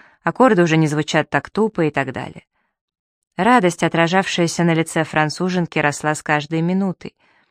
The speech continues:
А так как оценка в самой превосходной степени продолжалась долго, то и радость дошла до грандиозных размеров.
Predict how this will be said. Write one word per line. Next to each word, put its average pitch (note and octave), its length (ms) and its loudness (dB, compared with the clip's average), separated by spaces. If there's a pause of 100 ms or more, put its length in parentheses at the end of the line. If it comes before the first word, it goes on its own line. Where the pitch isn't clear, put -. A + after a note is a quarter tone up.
(180)
А C#3 80 -6
так E3+ 160 -2
как - 180 -2
оценка E3 520 0 (300)
в - 60 -14
самой G3+ 300 4
превосходной F#3 720 0
степени C#3+ 480 -2
продолжалась C#3+ 640 0
долго, F#3+ 380 -2 (380)
то C4+ 100 -2
и C4+ 80 6
радость G#3 320 4
дошла D#3+ 340 2
до E3+ 80 0
грандиозных D3+ 720 0
размеров. F3 500 -6